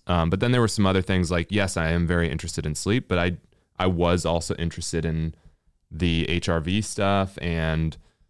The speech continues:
you know, the, the daily strain and, uh, and kind of, like, the whole picture. And it did seem like Whoop was the one that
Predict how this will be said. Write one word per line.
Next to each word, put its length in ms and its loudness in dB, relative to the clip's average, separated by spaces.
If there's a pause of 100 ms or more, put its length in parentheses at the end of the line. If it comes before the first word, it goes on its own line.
(160)
you 120 -2
know, 180 0
the, 460 0
the 120 -2
daily 360 0
strain 640 2 (100)
and, 420 0
uh, 340 0 (680)
and 280 -2
kind 200 -2
of, 140 -2
like, 260 0
the 80 -4
whole 260 -2
picture. 580 -2 (260)
And 420 0
it 240 -4
did 220 2
seem 300 2
like 260 -2
Whoop 380 0
was 180 0
the 100 -4
one 400 0
that 220 -2